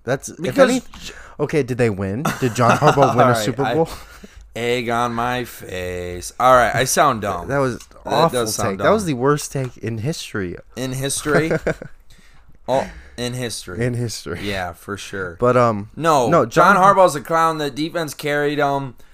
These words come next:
Speaker 2: They shoulda lost that game. That's what the point I was trying to make.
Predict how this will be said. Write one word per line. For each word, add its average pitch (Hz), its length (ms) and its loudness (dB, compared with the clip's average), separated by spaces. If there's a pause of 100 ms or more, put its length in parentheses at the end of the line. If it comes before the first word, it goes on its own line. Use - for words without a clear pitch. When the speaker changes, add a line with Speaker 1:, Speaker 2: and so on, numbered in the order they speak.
(120)
Speaker 2:
They 139 140 -2
shoulda 180 300 -2
lost 147 380 2
that 139 220 -4
game. 123 240 -10
That's 135 320 -4
what 139 100 -8
the 123 80 -10
point 120 280 -8
I 113 40 -8
was 110 100 -10
trying 117 260 -8
to 107 60 -12
make. 107 440 -10